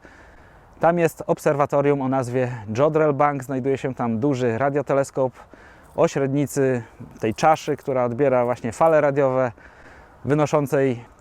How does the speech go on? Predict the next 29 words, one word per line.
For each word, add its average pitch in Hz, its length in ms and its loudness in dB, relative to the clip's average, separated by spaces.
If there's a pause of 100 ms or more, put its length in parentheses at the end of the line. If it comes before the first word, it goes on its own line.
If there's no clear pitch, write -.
siedemdziesiąt 151 640 0
sześć - 200 -6
metrów. 156 360 -4
Spędziłem 143 420 -2
tam 117 240 -4 (140)
trzy - 200 -2
lata, 170 420 4 (380)
pracując 151 500 0
nad 131 240 -4 (160)
swoim 123 520 -4
doktoratem. 180 800 0 (560)
Doktorat 151 400 0
obroniłem 139 420 0
w 120 40 -4
dwa 127 260 0
tysiące 147 400 -4
czwartym 123 420 -4
roku. 104 280 -4
No 107 140 -8
to, 170 120 -4
to 175 100 0
już 151 140 -2
jest 147 200 -2
jeden 143 340 2
taki 127 240 -4
staż 127 400 -6
zagraniczny. 113 640 -4 (1600)
Kończąc 175 640 0
doktorat, 160 840 2